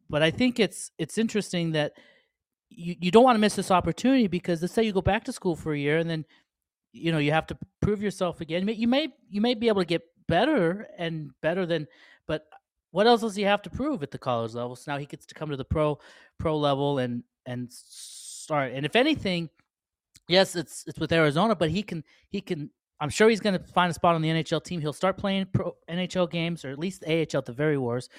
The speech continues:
I'm sure he'll be on the N H L team. And then he can start to, sh-,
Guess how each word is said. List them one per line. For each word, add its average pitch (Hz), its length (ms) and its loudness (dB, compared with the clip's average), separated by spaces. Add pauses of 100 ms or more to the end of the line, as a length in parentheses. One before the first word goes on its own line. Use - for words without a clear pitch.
(180)
I'm 123 80 -6
sure 165 160 -2
he'll 156 100 0
be 143 120 -2
on 135 60 -2
the 127 80 0
N 123 80 -2
H 117 160 -6
L 113 100 -2
team. 113 280 -10 (440)
And 127 160 -8
then 135 340 0 (480)
he 156 120 -4
can 147 200 -4
start 156 300 2
to, 135 100 -6
sh-, - 200 -10